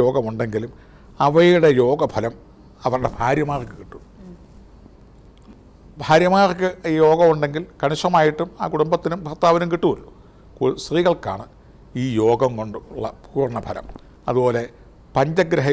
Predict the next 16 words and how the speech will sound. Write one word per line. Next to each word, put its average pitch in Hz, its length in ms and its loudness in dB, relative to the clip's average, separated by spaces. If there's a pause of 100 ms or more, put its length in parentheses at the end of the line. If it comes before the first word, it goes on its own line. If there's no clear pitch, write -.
യോഗം, 120 240 -4 (100)
പഞ്ചമഹായോഗങ്ങളും 117 1080 -2 (380)
പഞ്ചമഹാപുരുഷ 139 840 -4 (160)
യോഗങ്ങൾ 87 340 -6 (480)
പുരുഷന്മാർക്കും 160 800 -2 (520)
പുരുഷന്മാർ 190 520 2 (180)
ചെയ്യുന്ന 165 340 0 (540)
തൊഴിലിനും 143 640 2 (140)
ആണ് 117 140 -12 (340)
ആ 127 40 -4 (160)
യോഗങ്ങൾ 110 340 -2 (140)
കൂടുതൽ 107 300 -6 (560)
ഫലിക്കുന്നത്. 120 500 -2 (1300)
അങ്ങനെ 165 240 0 (480)
സ്ത്രീ 156 200 2 (100)
പുരുഷ 170 220 0